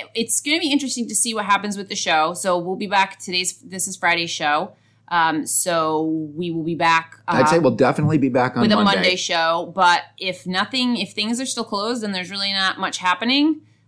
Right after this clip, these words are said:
Speaker 1: uh, we might go to, like, I don't know, twice a week or something for the next couple of weeks until things start to open back up.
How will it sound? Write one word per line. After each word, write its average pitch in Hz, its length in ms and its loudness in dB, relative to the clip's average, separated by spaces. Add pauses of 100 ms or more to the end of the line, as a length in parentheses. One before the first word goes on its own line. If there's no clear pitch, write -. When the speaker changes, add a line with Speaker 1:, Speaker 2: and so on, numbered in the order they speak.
(100)
Speaker 1:
uh, 170 220 4
we 180 80 -6
might 180 220 -4
go 180 120 2
to, 165 120 -2
like, 151 400 -2
I 135 80 -6
don't 160 100 -2
know, 143 180 -4
twice 160 300 -6
a 160 40 -8
week 156 220 -6
or 160 60 -12
something 143 300 -8
for 147 80 -14
the 151 100 -4
next 151 180 -4
couple 151 220 -8
of 151 60 -4
weeks 156 240 -4
until 160 180 -6
things 160 240 -8
start 151 160 -8
to 151 80 -10
open 147 180 -6
back 151 200 -2
up. 147 240 -6